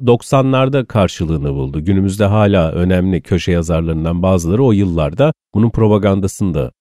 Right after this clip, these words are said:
yaptı. Yani iş bitiyor, işçilik bitiyor. Ee, ayaklarınızı uzatıp hayatın keyfini çıkartmaya başlayın, buna hazırlanın diye.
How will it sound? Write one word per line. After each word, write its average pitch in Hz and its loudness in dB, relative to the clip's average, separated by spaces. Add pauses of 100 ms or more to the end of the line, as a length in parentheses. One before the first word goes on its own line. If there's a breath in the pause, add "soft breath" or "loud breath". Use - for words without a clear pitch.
(120)
yaptı. 92 -2
Yani 82 -2
iş - -4
bitiyor, 78 -2
işçilik - -8
bitiyor. 87 0 (240)
Ee, 80 -2 (360)
ayaklarınızı 85 -2
uzatıp 78 -4
hayatın 85 0
keyfini 87 -2
çıkartmaya 82 -2
başlayın, 85 -2
buna 90 0
hazırlanın 80 -2 (400 soft breath)
diye. 82 -4